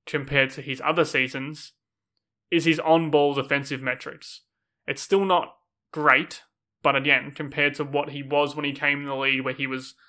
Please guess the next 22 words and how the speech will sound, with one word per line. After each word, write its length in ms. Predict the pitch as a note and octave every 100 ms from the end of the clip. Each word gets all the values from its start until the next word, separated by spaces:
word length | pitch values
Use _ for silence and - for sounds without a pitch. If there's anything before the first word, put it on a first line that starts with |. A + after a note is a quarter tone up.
| _ _ _
so 300 | - - D#3
easily 520 | D3+ D#3 D3 C#3+ C#3+ C3
screened 480 | - D3+ C#3+ C#3+
off 300 | C3+ C3 C3
and 160 | C3 B2+
so 200 | - C#3+
easily 360 | C#3 C#3+ C#3+ C3
beaten 320 | C#3 C#3+ C#3+
off 160 | C3
the 80 | C#3+
dribble, 560 | C3 C3 C3 C3 C3 - _ _
he's 220 | C#3 -
still 180 | F3+ D#3+
beaten 500 | D3 C#3+ C#3 B2+ -
too 200 | - D3+
much 280 | C#3 B2+ C#3+
when 100 | C3+
he 120 | C3
is 120 | C3
an 140 | B2+ -
off-ball 420 | E3+ E3+ D3 C#3+
defender, 540 | C#3 C3 C3 B2+ C3